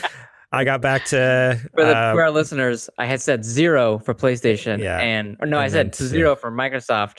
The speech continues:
Speaker 2: and two for PlayStation. I just wanna let the record sh-, thank
Speaker 1: Yeah,
Speaker 2: you.
Speaker 1: I was just gonna ignore it, but, you know. <laughs> Um, yeah, so I got back and sure enough, someone had purchased something. I called Sony right away. I didn't even download it or anything. I'm like, "Hey,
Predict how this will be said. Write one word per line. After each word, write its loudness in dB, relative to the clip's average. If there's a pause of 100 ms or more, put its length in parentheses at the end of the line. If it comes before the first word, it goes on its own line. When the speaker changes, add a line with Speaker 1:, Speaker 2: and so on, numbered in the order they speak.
(160)
Speaker 2:
and -4
two 0
for -6
PlayStation. -2 (240)
I -6
just -8
wanna 0
let -2
the -2
record -2
sh-, -18 (1160)
thank 2
Speaker 1:
Yeah, 0
Speaker 2:
you. -8
Speaker 1:
I 0
was 0
just -4
gonna -2
ignore -2
it, -6
but, -4
you -6
know. -4
<laughs> -2 (680)
Um, -2 (360)
yeah, 0
so 0 (380)
I -2
got -6
back -2
and -6
sure 0
enough, -2
someone -4
had -4
purchased -4
something. -4
I -4
called -6
Sony -4
right -2
away. 0
I -2
didn't -2
even -6
download -4
it -2
or -2
anything. -6
I'm -6
like, -8
"Hey, -2